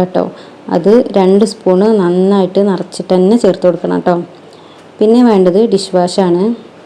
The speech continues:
അതും കുറച്ചധികം ചേർത്ത് കൊടുക്കുന്നുണ്ട്. നമ്മൾ ആവശ്യത്തിനനുസരിച്ചുള്ളത് ചേർത്ത് കൊടുക്കാം. കുറച്ചധികം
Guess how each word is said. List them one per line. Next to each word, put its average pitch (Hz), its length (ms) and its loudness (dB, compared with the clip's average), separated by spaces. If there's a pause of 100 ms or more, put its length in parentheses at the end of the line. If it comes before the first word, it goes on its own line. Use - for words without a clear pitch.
(640)
അതും 208 180 2 (100)
കുറച്ചധികം 190 640 0
ചേർത്ത് 180 280 0
കൊടുക്കുന്നുണ്ട്. 180 520 2 (1300)
നമ്മൾ 202 160 0 (100)
ആവശ്യത്തിനനുസരിച്ചുള്ളത് 185 1080 0 (300)
ചേർത്ത് 180 280 -2
കൊടുക്കാം. 170 280 -6 (280)
കുറച്ചധികം 180 540 -2